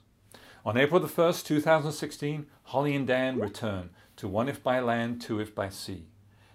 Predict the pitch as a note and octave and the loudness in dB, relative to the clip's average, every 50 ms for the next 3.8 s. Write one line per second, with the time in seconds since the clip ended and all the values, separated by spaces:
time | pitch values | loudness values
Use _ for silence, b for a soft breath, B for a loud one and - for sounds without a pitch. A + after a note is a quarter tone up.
0 | b - - C#3 D#3 E3+ F3 E3+ D#3+ C#3+ D3 D#3+ E3 E3 E3 D#3+ - C3 C3+ C#3+ | b -2 0 0 2 2 0 0 -2 0 2 2 2 2 0 -2 -2 -2 -2 -4
1 | D3 C#3+ - - - D#3+ E3 E3+ - C#3+ D3+ D3+ D3 - - - D3 - - B2+ | -4 -6 -8 -10 -10 -8 -6 -6 -4 0 0 0 0 0 -2 -4 -4 -2 -2 -2
2 | A2+ G#2 A#2+ C#3+ D#3 E3 D#3+ - F3 F3 F3 - b b b b b b b b | 0 4 6 6 6 4 2 -2 -6 -6 -6 -8 b b b b b b b b
3 | A#2+ A#2 - - - - F#3+ G3+ - - - G#2+ - - - | -10 -10 -10 -8 -6 -4 -4 -4 -4 -4 -4 -6 -6 -8 -14